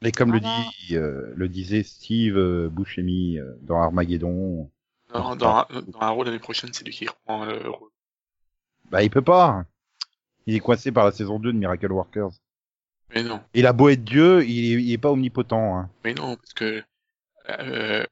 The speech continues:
Speaker 3: Arrow, Arrow, ça, ça sera avant que Miracle Worker commence.
Speaker 1: Ouais, remarque, oui.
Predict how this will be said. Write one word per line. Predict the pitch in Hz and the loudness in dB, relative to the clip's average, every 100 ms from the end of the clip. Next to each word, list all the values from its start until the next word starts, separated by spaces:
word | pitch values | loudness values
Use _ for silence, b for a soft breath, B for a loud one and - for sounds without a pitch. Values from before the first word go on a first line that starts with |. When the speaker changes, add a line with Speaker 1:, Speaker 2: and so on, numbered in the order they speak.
| _ _ _ | _ _ _
Speaker 3:
Arrow, | - - 113 - | -20 -6 -6 -6
Arrow, | 113 120 | -8 -6
ça, | 135 - 110 110 | -6 -2 -2 -2
ça | - | -8
sera | - - 120 - _ _ - | -6 -4 -4 -6 _ _ -6
avant | 113 127 | -4 -4
que | 127 113 110 | -8 -10 -8
Miracle | 113 110 - 107 _ | -8 -8 -10 -14 _
Worker | 107 113 117 | -16 -8 -8
commence. | - 117 110 - _ _ _ _ _ _ _ - | -8 -12 -12 -16 _ _ _ _ _ _ _ -8
Speaker 1:
Ouais, | 196 | -6
remarque, | 110 98 180 _ | -4 -4 -6 _
oui. | 160 | -14